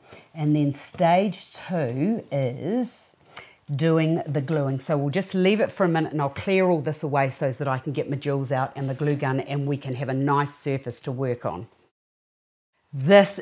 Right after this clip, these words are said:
is the exciting part now, and the bit that I like the best. But it's like everything, when you're doing anything where you need to get your s-, construction and your base in,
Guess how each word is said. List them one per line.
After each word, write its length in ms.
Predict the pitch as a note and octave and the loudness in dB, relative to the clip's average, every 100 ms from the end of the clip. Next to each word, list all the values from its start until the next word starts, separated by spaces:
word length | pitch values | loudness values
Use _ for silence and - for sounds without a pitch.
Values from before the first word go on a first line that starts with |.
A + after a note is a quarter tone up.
| - | 4
is 260 | F3+ D3 | 4 4
the 160 | C3 D3+ | 2 2
exciting 760 | D3+ - - D3+ C3 C3 B2 A#2 | 2 -2 -2 2 2 2 -2 -4
part 300 | C3 G#2+ - | -2 -4 -4
now, 200 | A#2+ A2+ | -8 -4
and 120 | C3 | -4
the 60 | |
bit 280 | A#2 D3+ - | -2 -4 -4
that 100 | B2+ | -4
I 220 | C3+ C3+ | 2 2
like 360 | B2+ B2+ B2+ - | 2 2 0 -4
the 60 | B2 | -6
best. 320 | C#3 B2 - | -6 -6 -2
But 160 | D3 C3+ | -4 -2
it's 180 | C#3 | -4
like 240 | F#3 E3+ F#3 | 2 2 4
everything, 380 | D#3 D#3+ F3+ C#3+ | 0 0 -2 -2
when 140 | C#3+ | -2
you're 100 | C#3 | 0
doing 400 | D3+ G3+ G#3+ A3 | 4 4 6 4
anything 720 | A3+ A3+ A#3 - A#3 A3 C3+ - | 4 4 4 2 0 0 -2 -4
where 180 | F#3 F#3+ | 0 2
you 200 | F3+ F3 | 4 4
need 280 | E3+ F3+ - | 4 2 0
to 100 | D#3+ | -4
get 180 | D3+ | -4
your 140 | - C#3 | -2 -6
s-, 120 | - | -6
construction 720 | - E3+ - - E3 - E3+ | -8 -6 -4 0 0 0 -4
and 160 | D#3 C3+ | -2 -2
your 80 | C3 | 2
base 440 | C#3 C#3+ C#3 - | 4 4 2 0
in, 260 | A#2 A#2+ | -2 -2